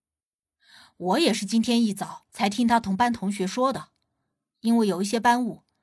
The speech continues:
他们老师一直就联系不上他，后来就让几个和他住得比较近的同学去他家里联系一下。然后那两个同学去的时候，就正好看到有救护车停在他家门口，一打听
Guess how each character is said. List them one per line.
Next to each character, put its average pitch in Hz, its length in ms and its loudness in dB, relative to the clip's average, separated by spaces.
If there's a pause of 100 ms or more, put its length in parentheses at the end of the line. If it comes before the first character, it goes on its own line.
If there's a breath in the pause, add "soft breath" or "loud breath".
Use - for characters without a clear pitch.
(160)
他 - 160 0
们 196 80 4
老 156 160 0
师 208 380 -4
一 240 160 0
直 208 120 -6
就 220 140 -2
联 185 160 -2
系 233 100 -6
不 196 80 -12
上 196 200 -4
他， 202 320 -4 (480)
后 262 220 0
来 240 240 8
就 269 180 -4
让 233 220 2
几 175 180 -10
个 226 140 -6
和 233 120 -4
他 262 120 -4
住 269 160 -4
得 233 100 -4
比 233 60 -4
较 233 160 -4
近 311 200 -6
的 190 80 -4
同 160 220 -16
学 175 240 -12 (240 soft breath)
去 - 160 -2
他 214 140 -2
家 254 180 2
里 196 140 -2
联 156 180 -14
系 226 160 -4
一 202 100 -4
下。 - 260 -14 (720)
然 233 200 6
后 247 180 4
那 226 100 4
两 202 180 2
个 214 80 -2
同 220 240 -4
学 220 180 -2
去 220 220 -6
的 190 80 -4
时 196 180 -4
候， 208 280 -2 (280 soft breath)
就 254 200 2
正 269 200 0
好 208 160 0
看 233 200 0
到 240 100 0
有 175 140 -2
救 233 160 -2
护 202 160 -4
车 233 260 -2 (100)
停 208 160 -2
在 202 160 0
他 202 140 -4
家 202 140 0
门 180 180 -4
口， - 260 -14 (340)
一 233 180 2
打 160 200 0
听 233 300 0